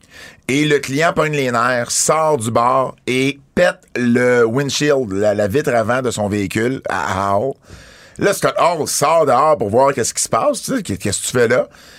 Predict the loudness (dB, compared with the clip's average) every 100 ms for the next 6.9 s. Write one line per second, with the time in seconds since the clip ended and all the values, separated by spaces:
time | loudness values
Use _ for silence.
0 | -20 -20 _ -2 0 0 -4 -12 _ _
1 | -14 -4 0 0 0 -2 -2 0 0 -2
2 | -8 -8 -6 -4 -2 0 0 0 -4 -10
3 | -8 -6 -4 -6 -8 -6 -2 -2 -2 -2
4 | 0 2 4 4 2 2 2 2 0 -2
5 | -2 -2 -2 0 0 0 0 -2 0 2
6 | 0 0 -2 0 0 0 -2 -2